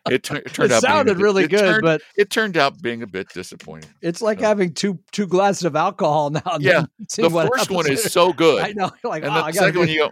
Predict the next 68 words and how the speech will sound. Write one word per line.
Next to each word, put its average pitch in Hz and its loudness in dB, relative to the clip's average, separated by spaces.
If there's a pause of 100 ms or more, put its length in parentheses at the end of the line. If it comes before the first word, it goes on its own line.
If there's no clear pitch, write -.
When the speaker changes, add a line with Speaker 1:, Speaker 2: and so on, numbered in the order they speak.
(120)
Speaker 1:
"Uh, 165 -4
did 151 -2
I 143 0
need 175 -2
it? 196 2
No, 127 0
I 78 -2
really 82 -16
Speaker 2:
And 139 -2
then 143 0
Speaker 1:
didn't." 180 0
Any 151 -6
Speaker 2:
not 135 -2 (120)
so 127 -2
much, 127 -6
yeah. 117 -8 (280)
Speaker 1:
Uh, 82 -6 (180)
Speaker 2:
All 196 2
right. 156 0
Speaker 1:
got 113 4
questions 123 -2
for 123 -2
us? 156 4
Speaker 2:
I 175 2
got 175 4
a - 4
lot 165 4
of 156 -2
questions, 151 2
so 156 2
we'll 143 2
Speaker 1:
Oh, - 0
Speaker 2:
see 170 0
if 160 2
we 156 2
can 147 0
Speaker 1:
thank 151 0
Speaker 2:
get - -4
to - -2
a - -6
Speaker 1:
goodness. 156 0
Speaker 2:
few 156 0
of - -8
them. 127 -8 (380)
This 170 2
from 165 0
Heidi 165 2
in, 143 0
I, 120 -6 (240)
I, 117 -6 (220)
is 113 -8
it 117 -8
Savage, 175 0
Minnesota? 226 2
It 135 -8
can't 190 0
be 139 -4
Speaker 1:
Oh, 120 -4
Speaker 2:
Savage, 135 -2
Speaker 1:
oh. 113 -6
Speaker 2:
Minnesota, 107 -6
can 147 -2
it? 175 -2
I 131 -2
don't 147 0
Speaker 1:
Could 127 0
Speaker 2:
know. 131 0
Speaker 1:
be 123 0